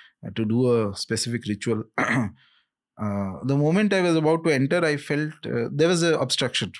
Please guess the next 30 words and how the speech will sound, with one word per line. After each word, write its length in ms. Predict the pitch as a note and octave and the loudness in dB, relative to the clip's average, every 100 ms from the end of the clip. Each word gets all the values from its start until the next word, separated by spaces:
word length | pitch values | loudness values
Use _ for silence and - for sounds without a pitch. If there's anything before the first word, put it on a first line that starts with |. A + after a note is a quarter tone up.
| - | -8
from, 160 | B2 - _ - | -8 -10 _ -10
from 160 | B2 A2 | -2 -2
somebody 340 | A2+ G2+ F#2+ | 0 0 0
there. 220 | F#2 F#2+ - - - - - | -2 -4 -8 -16 -20 -18 -10
Uh, 140 | G#2 | -4
one 120 | G2 | -2
of 140 | A2 G#2 | -2 0
the, 320 | G#2+ G2 F#2+ | 0 0 -2
uh, 200 | F2+ E2+ F2 _ _ _ _ _ _ _ _ _ | -4 -8 -14 _ _ _ _ _ _ _ _ _
people 280 | B2+ B2 C3+ | -4 0 2
who 560 | A#2 A#2 A2 G2+ - | 2 2 0 -2 -4
helped 360 | G2 A#2 G2 F#2+ | -6 -4 -4 -2
the 80 | G#2 | -2
domes, 460 | G2+ A2+ F#2+ F2 - - _ - | 0 0 0 -4 -12 -20 _ -16
he 100 | G2 | -10
came 240 | - A2 | -4 0
and 120 | A#2+ | 0
said, 120 | A2+ A#2+ | 0 0
"No, 160 | A#2+ | 0
you 120 | A2+ A2 | 0 0
can't 240 | G#2 F#2+ | -2 -4
enter." 220 | E2+ - | -8 -6
Just 200 | E3+ F#3+ | -2 0
like 140 | D3 F2+ | 0 -2
that. 160 | E2 | -6
He 60 | - | -6
was 140 | A2 | -6
drunk. 320 | F#2+ G#2 F#2+ - - - - - _ - _ _ _ - - - | -4 -4 -6 -10 -20 -20 -20 -20 _ -20 _ _ _ -20 -16 -6
Which 160 | A#2+ | -6
is, 120 | G#2+ | -6